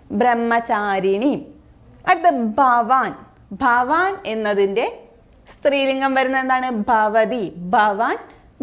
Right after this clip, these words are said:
ഭവതി. അടുത്ത ഭർത്താവ്. ഭർത്താവ് എന്നതിൻ്റെ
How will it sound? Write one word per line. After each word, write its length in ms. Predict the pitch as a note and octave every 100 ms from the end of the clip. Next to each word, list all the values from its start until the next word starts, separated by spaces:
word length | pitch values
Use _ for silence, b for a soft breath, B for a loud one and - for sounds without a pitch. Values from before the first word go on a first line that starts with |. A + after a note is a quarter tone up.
| B3+
ഭവതി. 420 | F4 D4 A#3 D#3+ - - _ _ _ _ -
അടുത്ത 240 | G4 F#4+ C#4+ A#3+
ഭർത്താവ്. 800 | C#4+ C4+ C4+ - G#4 C#4+ G#3+ F#3 - - - G#3
ഭർത്താവ് 720 | D4 C4+ C4 - F4+ F#4+ G4 G4+ D#4+
എന്നതിൻ്റെ 480 | B3+ B3 B3 B3